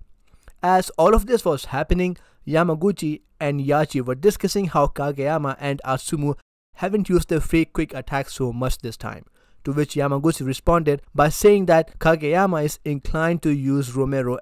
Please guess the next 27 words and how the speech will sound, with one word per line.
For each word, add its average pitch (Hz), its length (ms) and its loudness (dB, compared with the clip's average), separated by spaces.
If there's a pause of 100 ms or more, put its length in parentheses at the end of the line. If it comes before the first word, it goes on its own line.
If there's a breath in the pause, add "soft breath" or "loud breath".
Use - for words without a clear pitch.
and 143 240 -8
Ushijima 165 500 2
more 147 460 2
when 139 240 -4
they 160 160 4
are 143 180 -2
on 139 180 -4
the 127 60 -4
sides 127 320 -4
of 123 140 -8
the 120 100 -8
court. 107 260 -6 (120)
It 143 140 -4
was 151 180 0
at 135 160 -6
that 147 180 -2
time 151 340 -4
Hirugami 139 520 -4
spiked 160 360 -4
the 135 80 -2
ball, 120 260 -4 (100)
shocking 123 460 2
both 123 200 4
of 110 140 -4
them. - 240 -12 (100)
Tsukishima 208 840 2
was 147 340 2